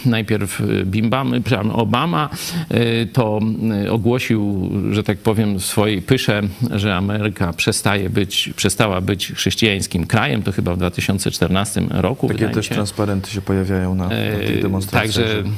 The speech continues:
Speaker 1: no a wtedy, a potem przyszedł Trump, a potem zmiana w Sądzie Najwyższym, a potem zmiana, teraz zmiana tego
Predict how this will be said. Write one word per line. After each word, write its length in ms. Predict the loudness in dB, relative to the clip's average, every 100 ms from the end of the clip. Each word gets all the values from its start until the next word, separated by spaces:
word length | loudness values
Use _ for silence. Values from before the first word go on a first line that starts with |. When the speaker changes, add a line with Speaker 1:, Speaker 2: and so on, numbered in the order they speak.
| -2
Speaker 1:
no 160 | 0 0
a 80 |
wtedy, 400 | 2 2 2 0
a 80 | 0
potem 320 | 0 2 2
przyszedł 400 | 0 -2 0 -2 -2
Trump, 360 | 0 0 -2 -4
a 160 | -2 0
potem 460 | 2 0 0 0 0
zmiana 520 | 0 2 0 0 -2
w 60 | 0
Sądzie 320 | 0 2 0
Najwyższym, 580 | 0 0 -2 0 0 -2 0
a 140 | 0
potem 400 | 2 0 2 -2 -2
zmiana, 540 | -2 0 0 0 -2 -4 -2
teraz 420 | 0 0 -2 -2
zmiana 440 | 0 0 0 -2 0
tego 380 | 0 0 -2